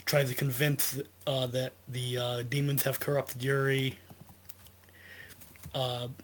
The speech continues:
and then Adalbert swings his sword at Yuri. Uh, one of the Flybone tribe tries to defend him and gets cut in half. <laughs> Uh,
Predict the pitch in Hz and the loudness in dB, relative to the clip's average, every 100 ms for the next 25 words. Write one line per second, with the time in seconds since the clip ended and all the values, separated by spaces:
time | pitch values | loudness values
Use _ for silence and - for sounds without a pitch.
0 | - 143 - - - - 143 127 135 131 | -14 -14 -14 -20 -20 -8 -2 4 6 6
1 | 131 143 139 135 139 - 143 131 127 - | 4 4 2 4 2 2 0 0 2 6
2 | 170 170 160 156 156 156 156 156 151 - | 8 8 8 8 10 8 8 6 2 -6
3 | - - - - 131 123 120 120 123 139 | -20 -20 -20 -8 -4 -2 -2 -2 0 2
4 | 131 - 151 143 143 139 - 143 139 127 | 2 6 8 8 4 4 4 4 4 2
5 | 143 139 127 131 120 - - - 160 175 | 4 2 2 -4 -4 -10 -4 4 6 8
6 | 170 170 175 156 - 131 127 131 - 156 | 8 8 6 0 -4 -2 0 0 2 0
7 | 151 135 160 156 - - - - - - | 0 0 2 4 6 4 0 -12 -20 -16
8 | - 539 - - - _ _ _ _ _ | 10 10 10 2 -20 _ _ _ _ _
9 | _ _ _ _ - - - - - - | _ _ _ _ -10 -10 -10 -16 -20 -20
10 | - - - - - - - - - 131 | -20 -20 -20 -20 -18 -20 -20 -10 -4 -2
11 | 127 123 | 0 -2